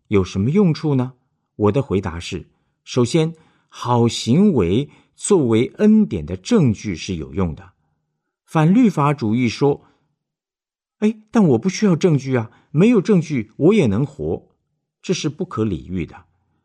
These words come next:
你看见那个钟表了吗？那是一天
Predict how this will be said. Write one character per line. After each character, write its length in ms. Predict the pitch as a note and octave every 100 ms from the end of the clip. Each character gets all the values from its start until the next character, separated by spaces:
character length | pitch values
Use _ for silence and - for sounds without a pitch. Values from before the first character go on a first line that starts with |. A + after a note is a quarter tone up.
| _
你 120 | - G2+
看 240 | - C3+
见 380 | A2 G#2+ E2+ - _ _ _ _
那 120 | - G2+
个 80 |
钟 240 | G2 D3+ D#3
表 220 | G#2+ C#2+
了 100 | D2+
吗？ 260 | A#2 C3+ - _ _ _ _ _ _
那 140 | - C#3+
是 220 | - -
一 140 | -
天 420 | D#3 - D3+ D3